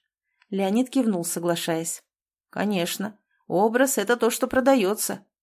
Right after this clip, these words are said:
Орехов чуть заметно усмехнулся, наклонился вперёд,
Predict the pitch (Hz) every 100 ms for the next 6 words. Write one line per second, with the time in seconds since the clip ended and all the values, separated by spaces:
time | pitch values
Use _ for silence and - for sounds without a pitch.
0 | _ _ _ _ 202 233 285 262 - 247
1 | 220 233 247 226 226 - 247 - 262 202
2 | - - _ _ 180 170 190 196 190 185
3 | - 185 185 247